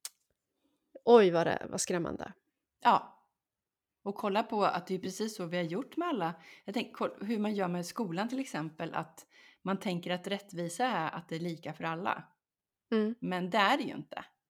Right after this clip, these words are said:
Speaker 1: Nej, den här lika behandlingsplanen är, är ju fruktansvärda. Det
Speaker 2: Mm.
Speaker 1: finns ett fint tänk i grunden, men istället så blir det ju liksom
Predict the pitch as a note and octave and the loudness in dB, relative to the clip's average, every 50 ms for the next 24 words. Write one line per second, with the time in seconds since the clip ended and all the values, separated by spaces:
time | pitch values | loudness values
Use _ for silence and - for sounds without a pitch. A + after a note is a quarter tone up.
0 | - - - - - _ _ A3+ A3 A3 A3+ A3+ A3+ A3+ G#3 A3 A3 A3 A#3 A3+ | -10 -10 -10 -12 -18 _ _ -2 0 2 2 2 2 2 0 0 0 0 0 0
1 | G#3 G3+ - - G#3+ G3 A3 G3 G3+ G#3+ G#3 G#3 G#3 G#3 G#3 G#3 - - - C4+ | -2 -2 -4 -4 -2 0 0 0 0 0 0 0 0 0 -2 -2 -4 2 4 6
2 | C#4 C#4+ C#4 B3+ A3 G3+ G3 F#3+ F#3+ F#3+ - - A3 - G3 G3 G3 F#3+ F#3+ - | 6 8 6 6 4 2 2 0 0 -2 -2 -4 -4 -4 -4 -2 -2 -4 -4 -4
3 | - - B3 A#3+ - - - - F#3 F3+ F3+ - - C4+ D4 D4+ G#3 - - - | 0 0 0 0 0 -4 -4 -4 -4 -4 -4 -2 0 2 2 2 2 0 -2 -4
4 | - - - _ _ - - - - - _ - A3 A#3+ C4 C#4+ D4 C4+ C4+ B3+ | -6 -8 -12 _ _ -20 -20 -20 -20 -16 _ 4 6 6 8 8 8 8 6 6
5 | - B4 - - - - - - E4+ F#4 F#4+ B3+ F#3+ - - - - - - D#4 | 6 4 4 4 -2 -8 0 2 6 6 8 6 6 2 -4 -14 -8 -2 2 4
6 | D#4 C#4+ - - - - F#3 F#3 G#3 A3+ C4+ D4 C4+ A3+ F#3+ - - D#3+ F3 G3 | 4 4 2 2 -2 -6 -4 2 6 6 8 8 8 6 4 4 2 2 0 0
7 | G#3 G3+ G3 G3+ G#3 G#3 - - - B3+ C4+ C4+ C4 A#3+ - - G#3 F#3 F#3+ F#3+ | 0 0 0 0 0 -2 0 2 4 4 6 6 6 4 4 2 -2 0 2 4
8 | F#3 F3+ F#3 F#3 F#3 F#3 F3+ F3+ F#3 F#3 - F#3+ F3+ - | 4 4 4 4 4 4 4 2 0 -2 -2 -2 -4 -4